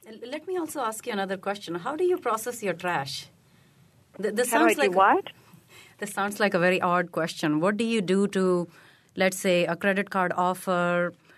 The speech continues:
Speaker 1: or your, uh, expired utility bills? What do you do to those, uh, statements?
Speaker 2: Oh, now that stuff I actually shred.
Speaker 1: Wow. So I was going to
Speaker 2: Yeah.
Speaker 1: say, you know, never underestimate the,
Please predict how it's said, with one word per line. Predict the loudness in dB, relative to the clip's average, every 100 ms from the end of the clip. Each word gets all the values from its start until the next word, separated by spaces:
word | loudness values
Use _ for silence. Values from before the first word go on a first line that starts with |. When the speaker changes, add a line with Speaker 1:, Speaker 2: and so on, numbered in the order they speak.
| -20 _
Speaker 1:
or | 0 2 2 0
your, | 0 0 0 0 -2 -4 -6
uh, | -4 -4
expired | -8 -4 0 0 0
utility | -2 -2 -2 0 0
bills? | 2 2 2 -2 -4
What | -2 0
do |
you | 2
do | 2 0
to | 0
those, | 2 0 -2 -8 -4
uh, | -2 -2
statements? | -2 -4 -2 -4 -6 -8
Speaker 2:
Oh, | -8 -6 -2 2
now | 6 8
that | 8 6 0
stuff | 2 2 4
I | 2
actually | 2 2 2 2 2
shred. | 2 2 0 -2 -4 -10 -14 -20 _ _ -2
Speaker 1:
Wow. | 0 2 0 -2
So | -4 0 2 2
I | 2
was | 0 0
going | 2
to | 4
Speaker 2:
Yeah. | 4
Speaker 1:
say, | 4 2 2
you | 2
know, | 2
never | 2 2 0 0
underestimate | 0 0 0 -2 -2 -2 0 0 -2 -6
the, | -2 0 0